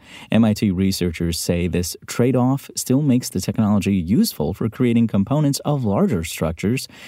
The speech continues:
that don't require extremely fine details. This includes the aforementioned furniture parts, but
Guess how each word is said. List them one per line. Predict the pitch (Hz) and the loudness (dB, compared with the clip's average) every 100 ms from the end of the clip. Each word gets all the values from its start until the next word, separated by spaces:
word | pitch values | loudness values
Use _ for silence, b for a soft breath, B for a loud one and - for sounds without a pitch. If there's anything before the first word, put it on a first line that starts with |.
| B | B
that | - 117 | -2 2
don't | 202 226 | 2 2
require | 104 - 82 80 82 | -2 0 -2 -2 -2
extremely | 92 - 113 85 82 | -4 -2 -2 -2 -4
fine | - 98 85 87 | -4 -2 -2 -4
details. | - 87 - - - - B B B | -4 -4 -4 -8 -10 -14 B B B
This | 131 160 | 0 2
includes | 143 - 226 113 101 | 0 2 2 2 0
the | 90 85 - | -2 -4 -2
aforementioned | 104 104 90 90 87 78 | -2 0 0 0 0 -4
furniture | - 220 208 - | 0 2 2 0
parts, | 78 139 87 - | -4 -2 -4 -2
but | 135 | -2